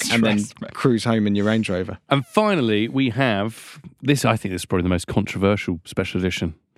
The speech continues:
Speaker 2: Yeah, this is why it saved it till last, not only because it's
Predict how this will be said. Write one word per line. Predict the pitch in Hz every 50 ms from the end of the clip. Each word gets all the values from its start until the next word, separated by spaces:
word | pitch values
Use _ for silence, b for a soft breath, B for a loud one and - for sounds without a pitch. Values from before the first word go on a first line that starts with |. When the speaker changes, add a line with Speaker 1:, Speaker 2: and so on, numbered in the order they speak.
| - 107
Speaker 2:
Yeah, | 110 117 110 104 101 95 95 - _ _
this | - 113 -
is | 123 110 110
why | 117 107 107 101
it | 101 -
saved | - - 127 117 117
it | 104 -
till | - 101
last, | 104 107 98 - -
not | - 104 92
only | 113 107 101
because | 90 95 - - 98 82
it's | - - - - -